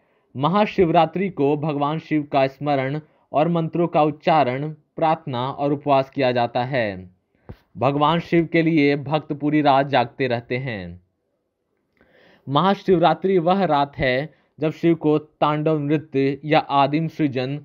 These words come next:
संरक्षण और विनाश का नृत्य दिखाया जाता है।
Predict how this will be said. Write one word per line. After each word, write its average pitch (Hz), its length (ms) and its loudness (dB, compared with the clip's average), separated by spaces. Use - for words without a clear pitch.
संरक्षण 151 600 0
और 143 220 -2
विनाश 147 580 -2
का 135 140 0
नृत्य 139 380 -4
दिखाया 139 360 0
जाता 123 340 -2
है। 101 440 -4